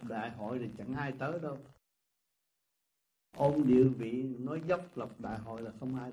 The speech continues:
tới đâu. Phải dấn thân thực hiện tình thương và đạo đức mới có người hội tụ. Cho nên vô vi không có thể gạt người vô vi được.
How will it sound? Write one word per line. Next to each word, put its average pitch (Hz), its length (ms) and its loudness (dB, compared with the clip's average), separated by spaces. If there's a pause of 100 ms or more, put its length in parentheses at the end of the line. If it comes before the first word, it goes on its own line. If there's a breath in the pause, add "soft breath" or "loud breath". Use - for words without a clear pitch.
tới 135 160 -12
đâu. 156 200 -12 (960)
Phải 127 140 -8 (100)
dấn 185 420 2 (200)
thân 135 320 -2 (140)
thực 131 120 -6 (120)
hiện 113 280 -2 (100)
tình 120 240 0 (100)
thương 135 280 4
và 104 80 -2
đạo 98 220 -8
đức 135 160 -6 (560)
mới 131 220 -4
có 143 120 -6
người 123 240 0 (140)
hội 104 140 -10 (120)
tụ. 98 160 -18 (2750)
Cho 143 100 2
nên 135 240 4
vô 131 240 4
vi 131 320 4
không 139 340 2
có 135 60 2 (100)
thể 123 240 -2 (1200)
gạt 117 460 -6
người 120 280 -6
vô 123 80 -12 (100)
vi 120 140 -8
được. 120 200 -14